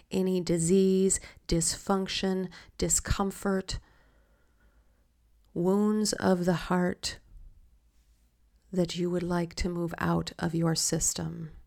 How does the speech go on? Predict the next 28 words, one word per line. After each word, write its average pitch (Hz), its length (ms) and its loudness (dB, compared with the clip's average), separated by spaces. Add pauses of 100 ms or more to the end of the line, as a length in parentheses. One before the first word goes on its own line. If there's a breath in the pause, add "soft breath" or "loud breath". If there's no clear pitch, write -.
(1400 soft breath)
Imagine 180 1120 2
that 175 180 -6
there's 175 240 0
a 165 60 -2
broom 165 840 0 (100)
that 170 260 -6
you 170 80 -2
can 165 200 -4
take, - 520 -6 (360 loud breath)
a 180 80 -2
magic 196 560 2
broom 202 560 2
that 165 240 -2
you 180 100 -2
can 185 220 -4
use 180 600 0 (280 loud breath)
that 180 140 -4
can 180 120 -2
start 180 300 0
at 175 100 -6
the 165 80 -6
very 220 800 4
top 214 540 -2
of 202 160 0
your 190 320 2
head, 170 500 0 (1200 soft breath)
and 180 220 0
it 175 240 -8